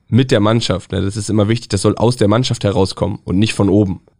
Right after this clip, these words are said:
Ähm, und wenn sie dann, dann haben sie natürlich das Gefühl einer Verbindlichkeit. So, das ist etwas, was wir erarbeitet haben.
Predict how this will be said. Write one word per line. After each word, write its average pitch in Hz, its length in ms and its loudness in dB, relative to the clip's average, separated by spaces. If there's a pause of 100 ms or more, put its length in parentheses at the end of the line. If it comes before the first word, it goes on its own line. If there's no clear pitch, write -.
(160)
Ähm, 95 200 0
und 92 120 0
wenn 101 140 2
sie 104 120 -2
dann, 110 300 0
dann 107 180 0
haben 110 120 0
sie 110 80 -4
natürlich 110 320 -4
das - 160 -4
Gefühl - 280 0
einer 107 120 2
Verbindlichkeit. 107 760 0
So, 90 100 -8
das 92 140 -8
ist 98 140 -4
etwas, 98 300 0
was 95 120 -4
wir 110 140 2
erarbeitet 131 380 0
haben. 139 320 0